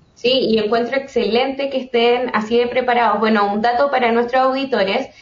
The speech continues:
muy lamentable, en Chile el noventa y nueve coma siete por ciento de los incendios forestales son causados por las personas,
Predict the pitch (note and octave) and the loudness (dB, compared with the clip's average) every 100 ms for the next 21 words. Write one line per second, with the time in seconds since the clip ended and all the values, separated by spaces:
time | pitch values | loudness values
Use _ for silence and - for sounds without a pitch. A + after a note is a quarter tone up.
0 | - _ - G#3+ C#4+ D4+ D4+ D4 - G#3+ | -20 _ -4 0 2 2 0 -2 0 0
1 | F#3+ G#3+ - - G#3 G#3 - C#4+ C4 C4 | 2 0 0 0 -2 -4 -4 -2 0 2
2 | A#3+ A3 A3 G3+ G#3+ B3+ C#4 C4+ A#3+ A3+ | 2 2 0 0 0 0 0 0 0 -2
3 | C4 D4+ D#4 D4 B3+ C4 C4+ C#4 C4+ A#3+ | -4 -2 -2 -4 -4 -4 -2 0 2 2
4 | A3+ A#3+ B3+ C#4 B3 A#3 - B3 C#4 - | 2 0 -2 0 0 0 0 0 0 0
5 | C4 C4 C4 B3+ A#3 A#3+ B3+ A#3+ A3+ A3+ | -2 0 0 0 0 2 0 0 0 0
6 | G#3 G#3 E3+ D3+ - | -4 -4 -2 -2 -4